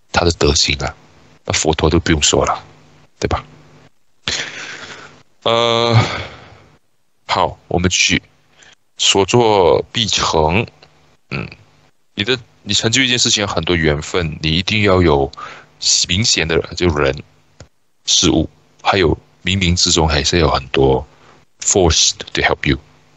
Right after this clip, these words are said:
好，我们可以说是 nature force，或者是天神，或者是善鬼，全部会帮你，因为他帮你，他也得到利。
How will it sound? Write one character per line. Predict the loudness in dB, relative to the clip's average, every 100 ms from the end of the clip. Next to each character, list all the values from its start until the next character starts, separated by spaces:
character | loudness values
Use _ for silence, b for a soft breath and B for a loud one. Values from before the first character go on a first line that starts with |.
| _ _ _ -6
好， | -6 -6 _ -10
我 | -4
们 | 0
可 | 2
以 |
说 | 2 2
是 | 2 0
nature | -2 -2 0 -2 -2
force， | -2 -2 -2 -4 0
或 | 2
者 | 4
是 | 2
天 | 2 0 0
神， | 2 0 -2 -16 -18 B B -20 _ _ _
或 | -2
者 | 0
是 | 0 -4 -10 -20 _ _ _
善 | -2 0 0
鬼， | 0 -2 -8 _
全 | -4 0
部 | 2 4
会 | 2
帮 | 2 0
你， | 0 -2
因 | -2
为 |
他 | 0 -2
帮 | 0 0 0
你， | 0
他 | 0 0
也 | 0
得 | 0 0
到 | 0 0
利。 | -4